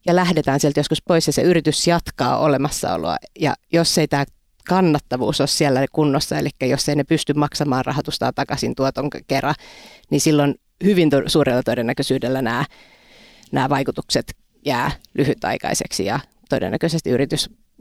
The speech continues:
ajautuu taloudellis-, taloudellisiin haasteisiin ja, ja tota, jossain vaiheessa sitten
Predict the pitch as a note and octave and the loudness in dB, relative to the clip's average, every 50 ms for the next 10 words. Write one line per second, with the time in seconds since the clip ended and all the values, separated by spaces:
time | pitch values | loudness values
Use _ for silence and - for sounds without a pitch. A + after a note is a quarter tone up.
0 | _ - - E3+ D#3+ D3+ D3 D#3+ D3+ - D3+ D3 D3 C#3 C#3 C3+ C#3+ - - - | _ -2 0 2 2 2 2 0 0 2 2 4 4 4 4 4 2 0 -2 -4
1 | - _ - F#3 F#3+ F#3 F3+ E3+ E3+ E3 E3 D3+ E3+ E3 D3+ D#3 D3+ D3 C#3 - | -2 _ 2 4 6 6 6 6 6 6 6 6 4 4 4 4 2 0 0 0
2 | - C3+ C#3 - C#3+ C#3+ C#3+ C3+ C3 C3 B2 - - C#3 C3+ - - C3 - - | 0 0 2 2 2 2 4 4 2 2 0 0 0 0 0 0 -2 -4 -4 -4
3 | - - A#2 G#2 - - - D3 - - - F2+ - - - C#3+ D#3+ - - D3+ | -4 -4 -2 -2 -4 -4 -4 -4 -2 -2 -2 -2 -2 -2 -2 -2 -2 -2 -2 -2
4 | D#3 C#3+ - _ D3+ D3 | -4 -4 -4 _ -4 -4